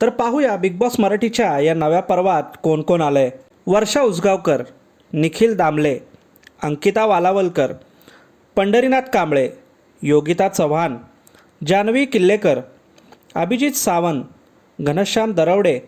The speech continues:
इरिना रुडोकोवा, निक्की तांबोळी, वैभव चव्हाण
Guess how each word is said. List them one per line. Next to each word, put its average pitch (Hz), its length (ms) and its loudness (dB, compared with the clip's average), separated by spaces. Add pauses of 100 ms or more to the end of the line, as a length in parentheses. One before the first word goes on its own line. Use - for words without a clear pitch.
(500)
इरिना 262 400 2
रुडोकोवा, 214 560 2 (560)
निक्की 151 340 0
तांबोळी, 156 520 0 (560)
वैभव 202 340 2
चव्हाण 196 440 0